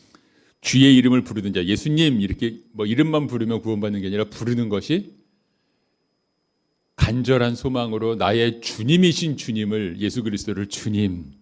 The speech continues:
하고 고백하고 시인한다는 의미죠. "누구든지 예수 그리스도를 주로 영접한 자는 구원을 받으리라."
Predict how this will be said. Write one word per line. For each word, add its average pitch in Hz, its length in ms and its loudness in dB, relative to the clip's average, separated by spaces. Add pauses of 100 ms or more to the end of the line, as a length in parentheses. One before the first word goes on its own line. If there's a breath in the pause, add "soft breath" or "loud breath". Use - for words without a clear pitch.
(160)
하고 123 440 -2 (600)
고백하고 123 680 0
시인한다는 123 920 -2
의미죠. 82 560 -18
"누구든지 101 600 -6
예수 98 240 -4
그리스도를 98 480 -6
주로 92 220 -8
영접한 80 420 -10
자는 120 300 -12
구원을 139 460 -8
받으리라." 113 500 -18